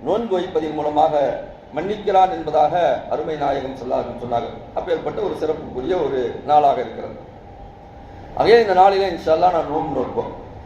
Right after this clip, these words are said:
இந்த நாளிலே பெருமானா ஸல்லல்லாஹு அலைஹி வஸல்லம் அவர்கள் சொல்லியிருக்கிறார்கள், "உங்களுடைய குடும்பத்தார்களுக்கு அதிகமாக நீங்கள் செலவு செய்யுங்கள்."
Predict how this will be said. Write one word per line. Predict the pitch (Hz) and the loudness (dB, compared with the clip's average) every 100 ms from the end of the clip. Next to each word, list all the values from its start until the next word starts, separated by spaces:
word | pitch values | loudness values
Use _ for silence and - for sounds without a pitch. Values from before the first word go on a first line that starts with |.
| - - | -18 -4
இந்த | 165 | 2
நாளிலே | 190 226 285 262 | 6 8 8 6
பெருமானா | 247 214 233 226 196 | 4 2 2 4 2
ஸல்லல்லாஹு | 165 180 | 0 2
அலைஹி | 190 | 2
வஸல்லம் | 175 160 | 2 -2
அவர்கள் | 160 151 | -2 -2
சொல்லியிருக்கிறார்கள், | 160 160 - 143 139 139 135 - - - | -6 -6 2 6 6 4 -4 -10 -16 -10
"உங்களுடைய | 139 151 170 | -6 -4 -4
குடும்பத்தார்களுக்கு | 233 262 - 165 160 165 160 | -4 -2 2 4 4 2 -2
அதிகமாக | 143 156 151 156 156 | -4 -4 0 0 0
நீங்கள் | 131 123 | -6 -6
செலவு | 127 131 120 | -4 -2 -4
செய்யுங்கள்." | 117 120 98 - - | -4 -6 -8 -10 -14